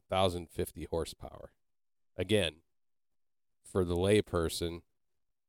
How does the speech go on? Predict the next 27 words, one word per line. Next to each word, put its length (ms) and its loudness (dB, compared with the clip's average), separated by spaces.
you 80 -4
know, 220 0
your 260 6
typical 760 2
mid-sized 760 4
S 340 2
U 120 0
V 260 4
that 160 4
weighs 420 2
forty-six 800 0
hundred 340 -2
pounds 500 2
might 420 2
have 460 2
somewhere 640 2
in 180 0
the 80 4
neighborhood 520 4
of 220 2
two 220 2
hundred 260 2
and 100 -8
fifty 540 -4
horsepower 720 2
or 120 0
so. 360 0